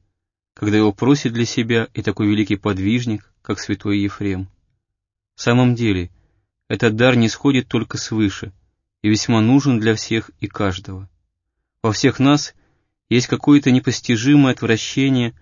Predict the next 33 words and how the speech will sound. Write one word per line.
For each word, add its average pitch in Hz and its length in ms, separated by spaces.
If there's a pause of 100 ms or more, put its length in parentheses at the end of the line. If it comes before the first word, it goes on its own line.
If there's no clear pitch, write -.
(120)
от 107 180
видения 120 400
своих 107 360
прегрешений. 98 800 (960)
Может 127 200
быть, 135 120
это 131 160
признак, 127 600
что - 220
грех 123 300
не 120 100
свойственен 98 760 (180)
природе 101 380
нашей. 92 460 (720)
Но 107 80
во 113 80
всяком 113 300
случае, 127 680 (320)
это 110 180
крайне 120 380
пагубно 98 520
для 90 160
нас. 87 340 (680)
Ибо 113 200
как 135 160
я 131 80
займусь 131 460
исправлением 120 600
своей 117 280
жизни, 113 520 (440)
если 113 220
не 110 140
знаю, 113 460